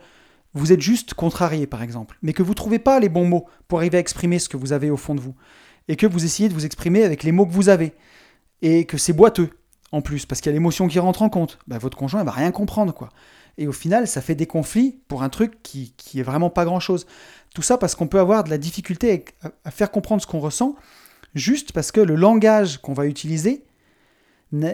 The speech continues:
ne, ne retransmet pas exactement les sentiments qu'on ressent. Euh, ça peut aussi faire, bah, à l'inverse, bien sûr, pour votre conjoint qui, lui, va être à la maison, une difficulté à comprendre les autres. Voilà, vous, vous avez du mal à vous faire comprendre, mais, euh,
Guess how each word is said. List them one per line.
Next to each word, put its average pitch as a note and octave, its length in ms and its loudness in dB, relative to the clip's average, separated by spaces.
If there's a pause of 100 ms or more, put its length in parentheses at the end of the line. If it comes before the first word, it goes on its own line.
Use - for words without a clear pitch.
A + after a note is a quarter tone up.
ne, D#3 680 -2
ne D#3 200 -2
retransmet F3 640 0
pas A#3 240 -2
exactement F#3+ 560 0
les E3 120 -2
sentiments G3 500 0
qu'on F3 160 -2
ressent. C#3+ 320 -6 (960)
Euh, C#3 320 -2
ça D#3+ 180 -2
peut G3+ 140 -2
aussi F3+ 260 0
faire, G3 220 0
bah, C#3 100 0
à - 160 -4
l'inverse, D3+ 440 0
bien A#2+ 160 -4
sûr, A#3 240 -6
pour C3 140 -8
votre B2 140 -6
conjoint D3+ 340 0
qui, D3 140 -6
lui, D#3 160 -2
va C3 80 0
être A#2+ 140 -6
à A#2+ 60 -6
la A#2+ 80 -4
maison, F#3 440 -2
une D3 100 -4
difficulté D#3 440 -4
à F3 80 2
comprendre D#3 340 -4
les F3+ 140 -2
autres. - 220 -6 (600)
Voilà, E3+ 180 -2
vous, E3+ 160 2
vous G3 140 2
avez D3+ 80 2
du C#3+ 100 -2
mal D3+ 140 2
à D3 40 -2
vous C#3+ 40 -4
faire C3 160 -10
comprendre, B3 420 -4 (120)
mais, D#3 400 -2
euh, C#3 160 -4